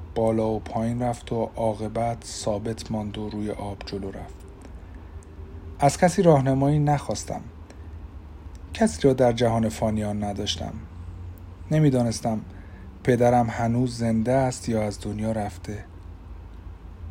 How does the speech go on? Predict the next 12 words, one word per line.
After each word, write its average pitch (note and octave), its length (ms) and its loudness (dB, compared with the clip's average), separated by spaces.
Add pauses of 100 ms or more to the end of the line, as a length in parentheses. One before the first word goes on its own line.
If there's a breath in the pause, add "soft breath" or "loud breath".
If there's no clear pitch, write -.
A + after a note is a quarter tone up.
از C3+ 220 2
نیاکانم D#3 580 6
هم D3+ 380 2 (560)
چیزی A2+ 440 2
نمی‌دانستم. G2+ 760 -6 (1000)
ولی D3 120 8
آرزو C#3 340 10
کردم C#3+ 420 8
هر D#3 340 2
جا B2 220 2
که A2+ 160 -4
باشند، B2+ 560 0